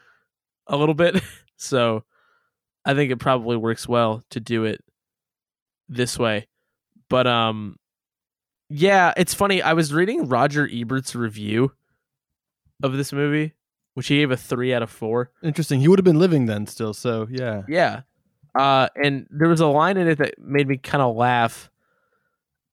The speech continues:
Speaker 1: Uh, let me find it. Uh, Fright Night, directed by Craig Gillespie and written by Marty Noxon, is several degrees superior to Final Destination five, which opened a week earlier.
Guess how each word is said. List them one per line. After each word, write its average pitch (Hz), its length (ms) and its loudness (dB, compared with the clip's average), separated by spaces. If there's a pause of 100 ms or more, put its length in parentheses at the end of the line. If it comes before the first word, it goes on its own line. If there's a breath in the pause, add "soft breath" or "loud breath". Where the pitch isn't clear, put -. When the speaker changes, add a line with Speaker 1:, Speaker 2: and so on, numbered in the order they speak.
(220)
Speaker 1:
Uh, 117 640 2
let 123 120 -4
me 127 120 -2
find 113 1080 -4
it. 120 680 -4 (1600)
Uh, - 320 -4 (100)
Fright 170 340 0
Night, 147 220 -2
directed 139 340 -2
by 139 100 2
Craig 143 240 0
Gillespie 131 420 0
and 117 140 -2
written 123 240 -2
by 117 380 0
Marty 127 360 0
Noxon, 123 480 -2
is 120 160 -4
several 160 380 2
degrees 139 340 2
superior 127 540 -4
to 131 180 -2
Final 131 380 2
Destination 120 640 -2
five, 123 480 -2
which 117 120 -4
opened 117 300 -4
a 113 60 -2
week 117 240 -6
earlier. 110 420 -2